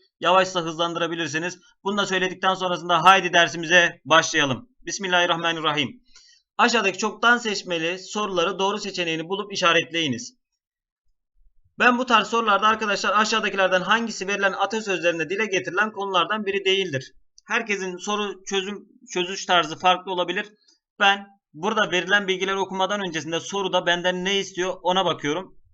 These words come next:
Bazıları da ilk etapta buradaki paragrafı okuyabilir. Ee, sonra şıklara bakıp şıklardan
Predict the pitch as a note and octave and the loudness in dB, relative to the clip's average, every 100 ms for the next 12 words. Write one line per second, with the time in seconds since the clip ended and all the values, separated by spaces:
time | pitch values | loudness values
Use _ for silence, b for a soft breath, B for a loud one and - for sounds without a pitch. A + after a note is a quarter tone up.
0 | _ D#3+ G3 E3+ C#3+ D3+ E3 G3 F#3 F3 | _ 0 2 4 2 -4 -6 -6 -4 -4
1 | C#3+ E3 F3+ E3 C3+ - F3 D#3+ D#3 D#3 | -4 -6 -4 -4 -4 0 2 2 -2 -4
2 | D#3 D3+ D3 F3 - b b _ _ _ | -4 -4 -4 -6 -12 b b _ _ _
3 | - C3+ C#3 C#3 A3 G3 - G3+ G#3 G3 | -2 0 0 0 0 0 -2 -2 -2 0
4 | F3 G3+ - _ _ _ _ _ - - | -2 -6 -12 _ _ _ _ _ -12 -10
5 | - F#3+ E3 D#3+ F#3+ - | 2 4 6 4 0 -4